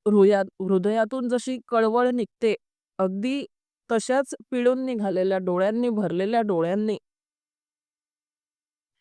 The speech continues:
मी फक्त एकच स्मरण केलं की, "भाऊ,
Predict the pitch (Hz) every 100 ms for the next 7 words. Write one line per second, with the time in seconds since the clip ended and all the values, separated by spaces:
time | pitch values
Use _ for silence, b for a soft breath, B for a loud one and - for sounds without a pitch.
0 | _ _ - 285 247 - 277 - 233 -
1 | 311 311 320 277 226 220 202 202 190 175
2 | - _ _ _ _ - 214 190 175